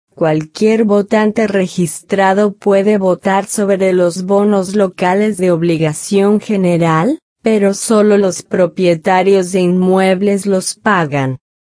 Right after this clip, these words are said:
Sin embargo, los inquilinos pueden esperar aumentos en el alquiler a medida que aumenten los impuestos sobre la propiedad, que es como se pagan los bonos.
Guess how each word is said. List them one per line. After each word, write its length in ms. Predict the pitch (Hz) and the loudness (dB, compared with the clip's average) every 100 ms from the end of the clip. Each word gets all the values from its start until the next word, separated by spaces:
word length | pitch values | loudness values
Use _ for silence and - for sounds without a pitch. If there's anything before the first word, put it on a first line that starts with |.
| _ _ _ | _ _ _
Sin 340 | - - 240 202 | -8 0 2 4
embargo, 840 | 180 165 170 156 147 143 170 311 - _ | 2 2 2 0 0 0 0 0 -6 _
los 380 | 190 196 190 - | 0 0 0 -2
inquilinos 840 | 180 175 190 185 185 202 196 185 | -2 -2 -2 -2 0 2 0 -2
pueden 540 | - 190 185 180 180 170 | -6 -2 0 2 0 0
esperar 600 | 156 - 165 160 165 165 | -4 -4 -2 0 0 0
aumentos 840 | 160 160 170 190 208 - 226 220 | 0 0 0 0 -2 -2 -4 -2
en 160 | 220 214 | 0 0
el 200 | 214 208 | 0 0
alquiler 720 | 196 175 170 165 175 190 196 | 0 -2 -2 0 2 2 0
a 80 | 202 | 0
medida 560 | 190 165 190 190 190 | 0 0 0 0 -2
que 160 | 180 196 | -2 0
aumenten 800 | 175 180 185 190 196 202 190 185 | 2 2 0 0 -2 -2 -2 -2
los 220 | 170 175 | -2 -2
impuestos 800 | 165 156 175 175 185 - 180 - | -4 -2 -2 0 -2 -6 -8 -6
sobre 400 | - 175 170 160 | -2 -2 0 -2
la 200 | 147 - | -2 -4
propiedad, 800 | 160 156 165 160 156 156 196 262 - | -6 -4 -2 -2 0 0 -2 -6 -4
que 300 | 220 196 180 | 0 2 0
es 180 | 180 - | -2 -4
como 340 | 220 214 202 | 0 2 0
se 220 | 196 180 | -2 -4
pagan 560 | 175 175 170 185 196 202 | -4 -2 -2 0 0 0
los 240 | 190 180 | 0 -2
bonos. 760 | 190 190 156 135 127 - - | 0 0 0 -2 -4 -8 -14